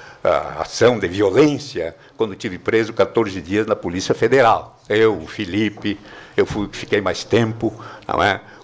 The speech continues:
O José Luiz Carneiro Cruz, outras lideranças, tinha uma bela companheira nossa, cujo marido já tinha desaparecido pela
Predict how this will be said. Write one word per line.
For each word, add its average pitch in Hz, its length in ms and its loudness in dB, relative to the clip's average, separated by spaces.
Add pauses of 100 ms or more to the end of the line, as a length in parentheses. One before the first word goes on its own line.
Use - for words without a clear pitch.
O 101 200 2
José 98 240 2
Luiz 101 200 0
Carneiro 95 380 -4
Cruz, 110 760 0
outras 101 380 0
lideranças, 98 800 -2
tinha 104 180 -4
uma 98 160 -4
bela 107 500 2
companheira 98 560 -4
nossa, 95 560 0 (320)
cujo 107 220 0
marido 101 420 -2
já 95 140 0
tinha 92 340 -4
desaparecido 95 960 -2
pela 92 400 0